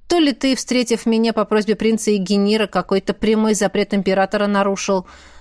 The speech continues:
то ли для тебя позор подставить загривок для Рейяна Белогорья,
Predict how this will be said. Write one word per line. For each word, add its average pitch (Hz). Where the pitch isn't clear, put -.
то 294
ли 294
для 262
тебя 240
позор 247
подставить 226
загривок 214
для 220
Рейяна 220
Белогорья, 226